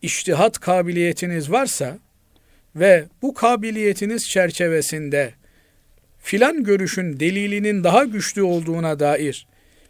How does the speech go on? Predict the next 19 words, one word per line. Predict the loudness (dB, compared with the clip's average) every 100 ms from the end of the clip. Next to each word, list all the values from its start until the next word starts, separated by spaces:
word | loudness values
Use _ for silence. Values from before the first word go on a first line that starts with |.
| -4
bir | -4 -4
kanaatiniz | -2 2 4 4 4 0 0 -2 -8 -10 -2
oluşmuş | -2 -2 -10 -12 -10 -10 -12 _
ise | -8 -2 2 2 2 _ _ _ _ _ -8
o | -6
kanaate | -4 -4 -4 -4 -4
tabi | -4 -2 -2 -4
olursunuz. | -8 -12 -16 -16 -20 -20 -20 _ _ _ _ _ 4
Orada | 6 6 4 2 2
farklı | -4 -4 -6 -4
bir | -2 -2 -4 -18 _ _ _ -20
görüşü | -4 -2 0 -2 -4 -2 -2
benimseyebilirsiniz. | -2 -2 -2 0 -2 -2 -2 -2 -4 -10 -14 -16 -16 _ _ _ _ _ _ _ _ _ _ _
Fakat | -6 -2 -2 -2 _ _ _
sizin | -10 -4 0 0
bunların | 0 -2 0 -2
hiçbirinden | -4 -6 -6 -4 -4
haberiniz | -2 -2 -4 -4 -4 -2
yok. | -2 -4